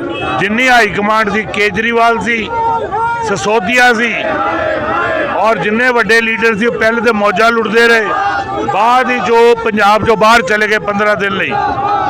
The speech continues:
ਭਾਰਤੀ ਜਨਤਾ ਪਾਰਟੀ ਦੇ ਕਾਰਜਕਰਤਾ ਆਪਣੇ ਪ੍ਰਧਾਨ ਸੁਨੀਲ ਜਾਖੜ ਜੀ ਔਰ ਕਾਰਜਕਾਰੀ ਪ੍ਰਧਾਨ ਅਸ਼ਵਨੀ ਜੀ ਦੇ ਨਾਲ ਪੰਜ-, ਹੜ੍ਹਾਂ ਦੇ ਜੋ ਪ੍ਰਭਾਵਿਤ ਲੋਕ ਸੀ, ਉਹਨਾਂ ਦੇ ਨਾਲ ਖੜੇ ਰਹੇ।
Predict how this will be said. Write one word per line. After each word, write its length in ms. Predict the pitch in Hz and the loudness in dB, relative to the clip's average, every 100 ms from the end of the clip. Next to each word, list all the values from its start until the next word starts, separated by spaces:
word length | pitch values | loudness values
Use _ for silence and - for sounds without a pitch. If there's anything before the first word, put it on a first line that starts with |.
| - - | -4 -2
ਭਾਰਤੀ 360 | 190 185 - | 0 0 -2
ਜਨਤਾ 380 | 226 247 214 254 | -2 -2 0 -2
ਪਾਰਟੀ 400 | 226 240 233 240 | 0 0 0 -2
ਦੇ 140 | 240 247 | 0 -2
ਕਾਰਜਕਰਤਾ 720 | - 214 220 226 233 233 226 185 - 208 208 202 165 - | 0 0 0 0 -2 0 0 0 -4 -6 -6 -4 -6 -6
ਆਪਣੇ 320 | 165 208 226 240 | -6 -4 -4 -2
ਪ੍ਰਧਾਨ 720 | 233 208 202 202 233 226 170 127 | -2 0 2 4 2 0 -4 -6
ਸੁਨੀਲ 400 | - 190 202 226 | -4 -4 -2 -2
ਜਾਖੜ 360 | 202 214 208 233 | 0 0 2 -2
ਜੀ 200 | 233 226 180 - - 151 147 - - | 0 -2 -4 -4 -4 -4 -6 -8 -2
ਔਰ 260 | 208 220 440 | 0 0 -2
ਕਾਰਜਕਾਰੀ 640 | 196 208 - 208 226 233 | 0 0 0 0 0 0
ਪ੍ਰਧਾਨ 440 | 220 214 208 214 | -2 0 0 0
ਅਸ਼ਵਨੀ 280 | 202 - 233 | -2 -2 -2
ਜੀ 120 | 220 | -2
ਦੇ 140 | 233 233 | 0 0
ਨਾਲ 400 | 214 214 226 170 - - 392 381 403 571 427 370 381 392 440 | 2 2 2 0 -2 -4 -6 -6 -8 -8 -12 -8 -6 -4 -2
ਪੰਜ-, 180 | 202 175 | -2 -4
ਹੜ੍ਹਾਂ 1000 | 165 185 214 240 233 196 415 - 302 - | -2 0 2 4 2 0 -4 -4 -2 0
ਦੇ 120 | - 220 | 0 2
ਜੋ 180 | 415 330 226 196 143 - - 208 | 4 6 6 4 0 -4 -6 -4
ਪ੍ਰਭਾਵਿਤ 560 | 208 202 185 202 220 | -2 2 0 0 -2
ਲੋਕ 280 | 214 214 208 | 0 2 2
ਸੀ, 100 | 170 | 0
ਉਹਨਾਂ 200 | 220 220 | -2 0
ਦੇ 80 | 214 | 0
ਨਾਲ 280 | 190 190 214 | 2 2 2
ਖੜੇ 240 | 196 233 | 2 2
ਰਹੇ। 240 | 240 214 | 4 2